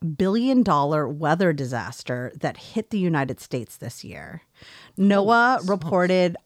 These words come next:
Speaker 1: on Monday that eclipsed the previous record of twenty-two billion dollar weather disasters that was set in twenty twenty. And there's still four months left in the year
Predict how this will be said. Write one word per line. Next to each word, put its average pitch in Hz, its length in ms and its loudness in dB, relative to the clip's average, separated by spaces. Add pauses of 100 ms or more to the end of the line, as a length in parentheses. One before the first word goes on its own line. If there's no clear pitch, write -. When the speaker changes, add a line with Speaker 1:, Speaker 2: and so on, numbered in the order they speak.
Speaker 1:
on 160 200 2
Monday 165 760 2 (120)
that 170 240 0
eclipsed - 580 -6
the 160 60 -6
previous 269 580 -2
record 143 440 0 (300)
of 170 180 -2
twenty-two 170 1500 -4 (320)
billion 151 340 0
dollar 135 300 -2
weather 127 300 -4
disasters 127 640 -6
that 147 60 -8
was 151 120 -6
set 165 240 -4
in 165 140 -2
twenty 165 420 -6
twenty. 175 540 -4 (440)
And 156 120 0
there's 139 180 -6
still 175 240 -4
four 190 520 -4
months 170 440 -2
left 143 220 -4
in 160 80 -6
the 147 100 0
year 135 500 -6